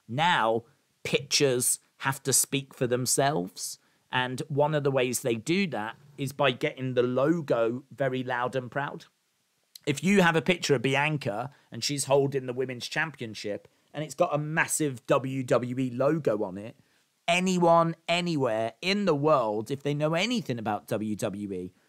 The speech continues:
will know that is the W W E logo, and they will know that that person is a wrestler, and you don't need any text to tell you that. And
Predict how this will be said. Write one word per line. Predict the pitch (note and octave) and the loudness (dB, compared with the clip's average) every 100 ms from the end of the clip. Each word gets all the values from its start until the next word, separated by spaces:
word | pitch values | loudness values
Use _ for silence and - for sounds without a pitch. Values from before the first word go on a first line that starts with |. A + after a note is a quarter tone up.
| _ _ _ | _ _ _
will | C#3 D#3 | 4 4
know | C#3+ E3 B2 A#2+ | 4 2 4 2
that | A#2 C3+ B2+ | 2 0 2
is | C3 B2 - | 0 2 0
the | B2+ | 0
W | A#2+ A#2 A#2 | 0 0 -2
W | G#2 A#2 A#2 A2+ | -2 -4 -4 -6
E | A#2 | -4
logo, | A#2 A#2 G#2+ A2 | 0 0 -2 -4
and | A#2 A#2 | -4 -2
they | A#2 | -2
will | A#2 A2+ | -2 -2
know | A#2+ A2+ | 0 0
that | A2 A2 | 0 -2
that | A2+ - | -4 -4
person | - G#2+ - A2+ | -4 -2 -2 -4
is | G#2+ | -4
a | A2+ | -2
wrestler, | A#2+ - - D3 F#3 _ _ _ | -2 -2 -2 -2 -2 _ _ _
and | C3+ C3 | -4 -2
you | |
don't | C3+ C3+ C3 | 2 0 0
need | C3+ B2+ - C3+ | -4 -4 -4 0
any | C#3 C#3 C#3+ | 0 0 -4
text | C#3 E3 - _ - - - - - _ _ - | -2 -4 -4 _ -4 -4 -4 -12 -20 _ _ -8
to | B2+ | -4
tell | C3 A#2+ | 0 0
you | B2+ C#3+ | 0 0
that. | E3 G3 - _ _ _ _ - | 0 -2 -6 _ _ _ _ -2
And | C3 C3 B2 | 0 0 -4